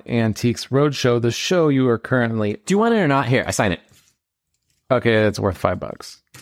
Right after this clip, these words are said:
Speaker 1: Best I can do right now,
Speaker 2: Five dollars.
Speaker 1: five dollars. Yeah, because nobody
Speaker 2: Hey,
Speaker 1: wants that.
Speaker 2: hey,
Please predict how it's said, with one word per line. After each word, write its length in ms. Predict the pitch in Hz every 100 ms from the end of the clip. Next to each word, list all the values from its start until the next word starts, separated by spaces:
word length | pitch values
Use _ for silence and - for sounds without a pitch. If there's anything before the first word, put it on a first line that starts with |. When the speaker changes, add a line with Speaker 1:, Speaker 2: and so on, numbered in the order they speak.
| - _ _ - - _ _ _ -
Speaker 1:
Best 220 | 113 113
I 60 | 104
can 120 | 104
do 200 | 95 90
right 260 | 95 117
now, 120 | 110 -
Speaker 2:
Five 260 | 95 87
dollars. 0 |
Speaker 1:
five 0 |
dollars. 500 | 92 87 85 92 - -
Yeah, 200 | 92 87
because 320 | 101 92 -
nobody 260 | 120 113 101
Speaker 2:
Hey, 20 |
Speaker 1:
wants 220 | 92 -
that. 120 | 82
Speaker 2:
hey, 140 | 269